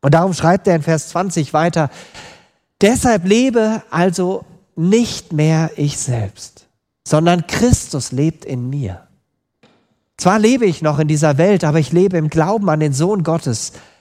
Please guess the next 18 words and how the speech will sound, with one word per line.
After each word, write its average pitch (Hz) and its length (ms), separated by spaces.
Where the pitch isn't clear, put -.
Er 120 100
hat - 100
mir 147 140
seine 131 280
Liebe 165 340
geschenkt 143 600
und 120 160
sein 110 300
Leben 143 520
für 120 120
mich 110 260
hingegeben.“ 101 720
Das 123 160
gilt 135 240
nicht 123 200
nur 110 80
für 101 160
Paulus. 95 640